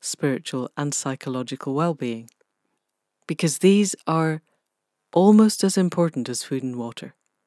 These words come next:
And internally, they are the baseline that we need to return to.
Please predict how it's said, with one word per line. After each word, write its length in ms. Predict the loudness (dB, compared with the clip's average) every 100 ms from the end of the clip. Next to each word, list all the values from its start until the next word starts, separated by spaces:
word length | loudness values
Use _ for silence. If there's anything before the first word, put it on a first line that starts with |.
| _ _ _ _ _ _ _ _ _ _ -6
And 180 | -4 -6 _
internally, 920 | 4 6 6 2 -6 -6 -12 -14 -18 _ _ _ _ _ _ _
they 220 | 0 0 -2
are 240 | 0 0
the 120 | 0 -2
baseline 720 | -2 -4 -6 -4 -4 -4 -6 _ _ _ _ -4
that 100 | -2
we 160 | 0
need 340 | -2 -2 -4 -8
to 140 | -8
return 420 | -6 -6 -8 -10 -12
to. 240 | -14 -16